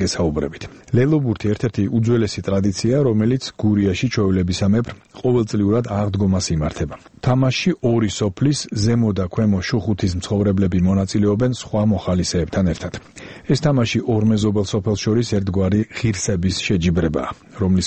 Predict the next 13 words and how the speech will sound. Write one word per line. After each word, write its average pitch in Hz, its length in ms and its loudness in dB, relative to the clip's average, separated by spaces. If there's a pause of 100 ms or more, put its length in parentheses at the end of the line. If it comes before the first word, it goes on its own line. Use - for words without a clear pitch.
მთავარი 101 400 2
მიზანიც 101 480 2
დაახლოებით 98 460 0 (420)
თექვსმეტ 120 480 0
კილოგრამიანი 95 720 2
ბურთის 98 540 -2 (460)
სოფლის 107 400 0 (200)
ან 98 120 2
ერთ, 113 220 0 (220)
ან 104 80 4 (120)
მეორე 90 320 2
მხარეს 92 400 0
გადატანა. 78 520 -2